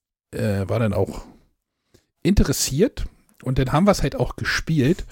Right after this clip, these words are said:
Ähm, mechanisch war's wieder geil. So, ich find ja diesen Undaunted-Mechanismus ja immer noch,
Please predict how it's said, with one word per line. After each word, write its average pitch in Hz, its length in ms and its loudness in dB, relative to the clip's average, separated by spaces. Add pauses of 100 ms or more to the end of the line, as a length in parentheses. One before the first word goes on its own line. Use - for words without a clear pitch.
(1080)
Ähm, 139 380 2 (180)
mechanisch 220 800 2 (960)
war's 180 240 4
wieder 185 200 4
geil. 151 460 0
So, 131 340 0
ich - 440 -12 (800)
find 160 240 0
ja 160 60 2
diesen 127 300 -2
Undaunted-Mechanismus 131 1080 0
ja 123 120 0
immer 131 200 -2
noch, - 380 -4